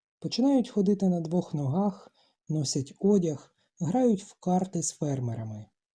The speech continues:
Остання заповідь змінюється на цинічний вислів:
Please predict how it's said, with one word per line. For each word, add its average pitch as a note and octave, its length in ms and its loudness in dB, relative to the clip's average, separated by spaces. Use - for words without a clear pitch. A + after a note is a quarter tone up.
Остання D#3+ 600 0
заповідь D3 600 -2
змінюється G#3 920 4
на F3 260 2
цинічний G#3+ 720 2
вислів: B2+ 600 -4